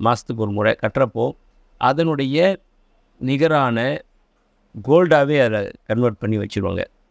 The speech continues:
ஒரு கிராம் தொள்ளாயிரம் மில்லிகிராம், எட்நூறு மில்லிகிராம், ஒரு கிராம் நூறு மில்லிகிராம், அப்படி, அப்படி வர்றப்போ அது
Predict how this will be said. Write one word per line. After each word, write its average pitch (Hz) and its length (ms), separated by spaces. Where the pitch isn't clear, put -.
ஒரு 107 180
கிராம் 98 260
தொள்ளாயிரம் 113 440
மில்லிகிராம், 95 420
எட்நூறு 113 440
மில்லிகிராம், 101 440
ஒரு 107 180
கிராம் 110 200
நூறு 110 240
மில்லிகிராம், 98 420
அப்படி, 95 320
அப்படி 165 280
வர்றப்போ 156 340
அது 127 240